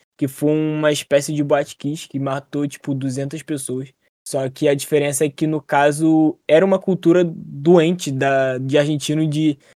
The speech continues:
levar sinalizador pra dentro de um lugar que cabia duzentas pessoas e tinha quinhentas, tá ligado?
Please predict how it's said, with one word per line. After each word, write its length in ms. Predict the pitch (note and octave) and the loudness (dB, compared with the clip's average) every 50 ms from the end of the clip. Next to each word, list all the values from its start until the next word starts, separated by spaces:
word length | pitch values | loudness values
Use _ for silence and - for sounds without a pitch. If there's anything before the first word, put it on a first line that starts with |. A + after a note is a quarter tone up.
| _ - | _ 2
levar 240 | D3 D#3 D#3 C#3+ D3+ | 4 4 6 6 4
sinalizador 720 | - - E3+ E3 D#3+ D#3+ D#3+ D#3 E3 D#3+ D3+ C#3 C3+ D3 D3+ | 2 4 4 4 4 4 4 6 8 8 8 8 6 2 2
pra 200 | - F3 D#3+ D3+ | 4 4 4 4
dentro 400 | D3 C#3 C#3+ D3 D3 E3 D#3 D3+ | 4 2 0 0 0 0 0 0
de 200 | D3 D3 D#3 D#3 | 0 0 0 2
um 140 | D#3 D#3 D#3 | 2 2 2
lugar 300 | D#3 C#3+ C#3 C#3+ C#3+ C#3+ | 0 2 4 2 2 2
que 80 | - | 0
cabia 400 | - - D3+ C#3+ C#3+ D3 D#3 D3+ | 2 4 4 4 4 4 2 4
duzentas 400 | D3 D3 C#3+ D3 D3+ C#3+ E3+ D#3+ | 4 2 0 0 -2 -2 -4 -2
pessoas 360 | - D#3+ D#3 - - D3 D3 | 0 0 2 4 4 4 4
e 60 | D3+ D3+ | 4 0
tinha 180 | - - D3+ | -2 -4 -4
quinhentas, 380 | D3 - E3 D3 B2+ A2 A#2 A2 | -2 -2 -2 -2 -2 -4 -6 -8
tá 80 | - | -6
ligado? 260 | A#2 A#2+ A#2+ A#2+ B2 | -4 -2 -2 -4 -4